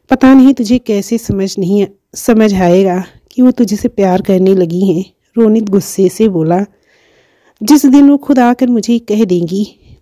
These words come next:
उस दिन मैं भी जाऊंगा, और जिस दिन वो मुझसे आकर कह देंगी, उस दिन मैं समझ भी जाऊंगा और मान भी जाऊंगा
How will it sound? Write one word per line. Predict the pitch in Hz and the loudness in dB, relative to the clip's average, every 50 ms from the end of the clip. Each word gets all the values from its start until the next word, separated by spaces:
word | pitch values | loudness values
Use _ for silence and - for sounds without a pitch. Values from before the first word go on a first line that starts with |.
| _ - | _ -2
उस | 262 262 - 262 | -2 0 0 2
दिन | 220 254 254 247 | 2 4 4 4
मैं | 233 202 208 214 202 | 4 2 2 0 0
भी | 202 226 220 | 0 -2 -2
जाऊंगा, | - 175 175 175 185 196 190 - 160 - _ _ _ _ _ | -2 -4 -2 -2 -2 -2 -4 -6 -10 -12 _ _ _ _ _
और | 220 226 226 220 - _ _ _ _ _ _ _ _ _ _ _ _ _ _ _ _ _ - _ _ - _ _ - - _ - - - - - _ | -6 -4 -4 -6 -10 _ _ _ _ _ _ _ _ _ _ _ _ _ _ _ _ _ -20 _ _ -20 _ _ -20 -20 _ -20 -20 -20 -20 -14 _
जिस | - 214 269 277 - 285 | -2 0 0 0 2 2
दिन | 277 320 302 | 4 4 4
वो | 294 277 285 | 4 4 4
मुझसे | 285 277 226 208 226 - - 262 254 | 2 2 0 -2 -8 -6 -4 -2 -2
आकर | 233 220 220 - 247 233 | 0 -2 -2 -4 -6 -6
कह | 233 - 202 196 208 | -4 -6 -4 -4 -2
देंगी, | 190 180 170 170 165 185 202 202 - - _ _ - 254 | -4 -4 -6 -6 -6 -6 -6 -6 -8 -12 _ _ -2 -2
उस | 262 - - | -2 -2 -2
दिन | 208 202 247 254 | -2 0 2 4
मैं | 254 233 233 233 | 4 4 4 2
समझ | 233 - 220 202 208 202 202 214 | 0 -2 -4 -2 -2 -2 -2 -2
भी | 185 185 202 214 | -2 -2 -2 -2
जाऊंगा | 196 202 180 180 180 202 190 160 170 170 - _ _ _ - | 0 0 0 -2 -2 -4 -4 -6 -8 -8 -12 _ _ _ -2
और | 220 220 226 214 | 0 2 2 2
मान | 202 190 175 180 190 202 | 0 0 0 0 0 0
भी | 185 196 208 | 2 0 0
जाऊंगा | 196 185 175 165 165 180 185 175 160 175 | 0 0 0 0 0 -2 -2 -4 -4 -6